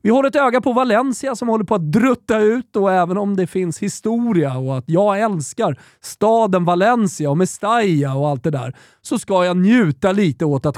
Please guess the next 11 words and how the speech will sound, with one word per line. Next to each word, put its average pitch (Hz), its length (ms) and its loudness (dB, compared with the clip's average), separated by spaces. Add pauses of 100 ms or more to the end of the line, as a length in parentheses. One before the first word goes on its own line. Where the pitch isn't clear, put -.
Jorge 180 320 0
Mendes 143 420 0
lilla 151 220 0
projekt 156 400 -6
går 156 160 -4
åt 131 180 -10
helvete, 160 720 -4 (320)
om 175 160 2
det 156 180 0
nu 139 160 -4
sker. 139 360 -10